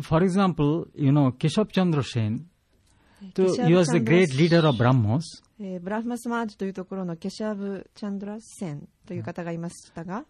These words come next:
Speaker 1: He would often come to Sri Ramakrishna.
Speaker 2: 彼はよくラーマクリシュナのところに来ました。
Speaker 1: So Sri Ramakrishna would say, "Keshav, you see, you should give up your idea of ego.
Speaker 2: まあ、
Speaker 1: You should give up ego."
Speaker 2: ケシャブ、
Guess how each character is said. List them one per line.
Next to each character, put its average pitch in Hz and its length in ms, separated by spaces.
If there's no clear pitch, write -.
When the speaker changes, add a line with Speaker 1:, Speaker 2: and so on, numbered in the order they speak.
Speaker 1:
He 151 200
would 165 140
often 175 340
come 147 220
to 135 80
Sri - 180
Ramakrishna. 110 560
Speaker 2:
彼 233 200
は 202 160
よ 214 160
く 185 200
ラ 185 120
ー 190 40
マ 190 100
ク 196 100
リ 180 40
シ - 40
ュ 180 60
ナ - 20
の 156 40
と - 60
こ - 80
ろ 202 80
に 175 80
来 165 100
ま 156 120
し - 100
た。 - 220
Speaker 1:
So 269 120
Sri 180 220
Ramakrishna 175 400
would 151 60
say, - 160
"Keshav, 175 540
you 135 120
see, 151 380
you 143 140
should 123 240
give 170 260
up 151 180
your 131 280
idea 123 380
of 113 100
ego. 113 320
Speaker 2:
ま 185 240
あ、 - 80
Speaker 1:
You 143 100
should 120 240
give 147 160
up 123 160
ego." - 0
Speaker 2:
ケ 107 60
シ 113 80
ャ 101 100
ブ、 - 60